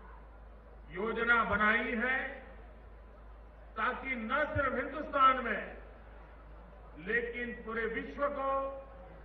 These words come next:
इस बात का एहसास हो कि गुरु गोविंद सिंह महाराज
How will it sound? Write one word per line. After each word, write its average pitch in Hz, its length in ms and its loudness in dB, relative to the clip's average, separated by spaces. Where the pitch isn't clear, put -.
इस 220 120 -2
बात 277 540 2
का 233 220 2
एहसास 277 540 6
हो 233 440 0
कि 208 100 -4
गुरु 247 240 -2
गोविंद 262 420 4
सिंह 262 260 0
महाराज 262 640 8